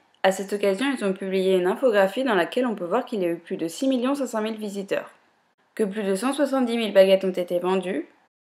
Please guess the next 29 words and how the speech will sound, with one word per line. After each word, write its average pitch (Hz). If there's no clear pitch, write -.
On 185
apprend 233
aussi 294
que 226
deux 196
cent 302
quatre-vingt-cinq 226
mille 202
équipes 247
de 202
Quidditch 202
auraient 190
pu 190
être 180
formées 220
par 208
les 196
fans 254
qui 254
ont 196
pris 190
une 185
photo 233
sur 226
un 180
balai 190
sur 233
fond 208
vert, -